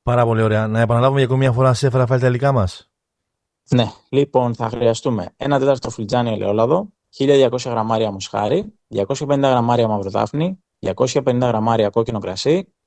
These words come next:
Speaker 2: δύο κουταλιές της σούπας κρέμα βαλσάμικο, δύο φύλλα δάφνης,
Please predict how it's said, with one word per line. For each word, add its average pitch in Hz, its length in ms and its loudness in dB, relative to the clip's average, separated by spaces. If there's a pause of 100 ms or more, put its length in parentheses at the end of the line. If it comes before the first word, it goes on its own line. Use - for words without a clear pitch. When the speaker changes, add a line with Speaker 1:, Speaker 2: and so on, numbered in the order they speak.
(220)
Speaker 2:
δύο 131 260 0
κουταλιές 120 440 -4
της 98 140 -14
σούπας 107 380 -6
κρέμα 107 300 -4
βαλσάμικο, 127 680 -4 (500)
δύο 135 260 2
φύλλα 123 260 -2
δάφνης, 135 500 -4